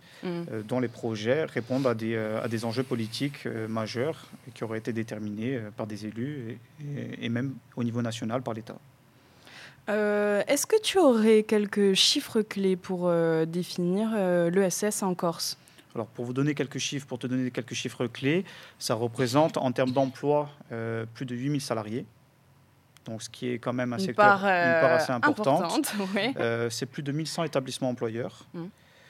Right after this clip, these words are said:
Speaker 2: Euh, la grande majorité sont des associations, quatre-vingt-cinq à quatre-vingt-dix pour cent sont des, des associations.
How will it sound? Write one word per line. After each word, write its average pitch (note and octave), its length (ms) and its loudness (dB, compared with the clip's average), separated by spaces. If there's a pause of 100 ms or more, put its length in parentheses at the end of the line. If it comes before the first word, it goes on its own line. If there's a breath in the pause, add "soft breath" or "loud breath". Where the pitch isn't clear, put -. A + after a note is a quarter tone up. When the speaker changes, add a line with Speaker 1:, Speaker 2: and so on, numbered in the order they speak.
(320 soft breath)
Speaker 2:
Euh, A2+ 480 -6 (1300)
la B2 100 -2
grande C#3+ 240 0
majorité C3+ 580 0
sont B2 200 -6
des A2+ 120 -6
associations, A#2+ 600 -6
quatre-vingt-cinq A#2 640 -8
à A#2 60 -6
quatre-vingt-dix A2+ 320 -8
pour A2+ 160 -10
cent B2 120 -4
sont A#2+ 140 -6
des, A2+ 460 -2
des A2+ 240 -6
associations. A#2+ 680 0